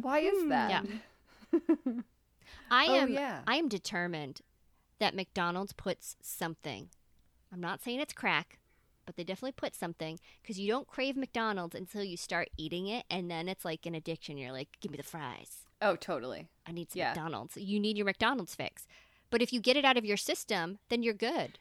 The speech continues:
Speaker 2: You know, the, the one s-, fast food that always seems like a really good idea, and then I regret within a half an hour, is Panda Express.
Speaker 1: Oh, yeah.
Speaker 2: I always feel like, "Yeah, the orange chicken and the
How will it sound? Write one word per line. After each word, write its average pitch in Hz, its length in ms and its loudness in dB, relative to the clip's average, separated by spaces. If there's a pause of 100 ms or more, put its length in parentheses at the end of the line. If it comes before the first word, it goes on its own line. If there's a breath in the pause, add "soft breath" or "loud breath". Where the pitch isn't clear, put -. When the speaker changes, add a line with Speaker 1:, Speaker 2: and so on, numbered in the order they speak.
(100)
Speaker 2:
You 262 100 -4
know, 254 120 4
the, 269 140 0 (140)
the 247 200 6
one 254 540 4 (340)
s-, - 240 -4
fast 196 300 4
food 180 300 0
that 165 220 0
always 175 320 0
seems 180 480 -4
like 185 120 -2
a 185 80 -4
really 185 220 -4
good 185 160 -4
idea, 185 420 -4
and 180 160 -6
then 175 120 -6
I 170 60 -4
regret 170 680 -4
within 170 320 -8
a 160 60 -8
half 165 300 -8
an 165 100 -8
hour, 160 440 -2
is 175 160 -6
Panda 165 320 -6
Express. - 760 -10 (520 soft breath)
Speaker 1:
Oh, 170 200 0
yeah. 117 240 -6 (720)
Speaker 2:
I 202 160 4
always 202 420 4
feel 190 120 2
like, 180 200 0
"Yeah, 403 400 10
the 233 160 8
orange 214 360 2
chicken 226 540 2
and 170 220 -4
the 156 160 -2